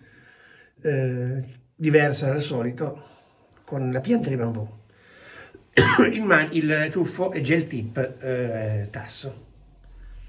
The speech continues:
che è stato già rodato, ma chiaramente il gel tip è molto, molto folto, quindi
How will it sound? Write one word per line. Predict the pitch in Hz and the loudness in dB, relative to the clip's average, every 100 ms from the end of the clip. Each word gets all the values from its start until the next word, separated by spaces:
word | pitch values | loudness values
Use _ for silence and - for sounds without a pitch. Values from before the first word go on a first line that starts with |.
| - - - - _ _ - _ _ _ _ _ _ - | -20 -20 -20 -20 _ _ -20 _ _ _ _ _ _ -18
che | - 127 | -8 -4
è | |
stato | 139 135 | 0 2
già | 131 135 | 4 4
rodato, | 151 139 127 127 135 | 4 2 2 0 -2
ma | 117 | -2
chiaramente | 113 135 131 131 - | -2 0 0 0 -2
il | |
gel | 127 110 | -4 -2
tip | 143 131 | -4 -2
è | |
molto, | 120 151 147 | -2 0 0
molto | 135 131 127 | 0 0 -2
folto, | - 120 120 120 | -2 -2 -2 -4
quindi | 113 117 117 107 | -4 -2 -2 -4